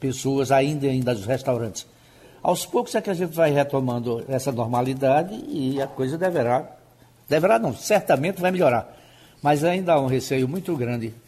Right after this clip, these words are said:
eh, da sociedade de se expor quando você tem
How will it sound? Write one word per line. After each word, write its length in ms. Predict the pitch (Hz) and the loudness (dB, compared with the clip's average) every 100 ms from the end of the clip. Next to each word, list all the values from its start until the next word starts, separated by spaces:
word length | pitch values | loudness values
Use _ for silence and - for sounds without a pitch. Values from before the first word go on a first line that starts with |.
| _ - - _ | _ -20 -20 _
eh, 160 | 127 120 | -2 2
da 140 | 131 | 2
sociedade 840 | 135 131 151 135 120 127 143 175 165 - - _ _ _ _ _ | 2 0 2 0 2 2 4 0 -6 -12 -20 _ _ _ _ _
de 260 | 123 160 160 | 0 2 2
se 180 | - 160 | 2 0
expor 540 | - - 143 147 139 - - _ - _ _ - | -2 0 2 2 0 -14 -20 _ -20 _ _ -6
quando 300 | 135 151 175 | -2 0 0
você 300 | 156 151 175 | -4 -2 -4
tem 380 | - 135 131 127 | -2 -2 -2 -4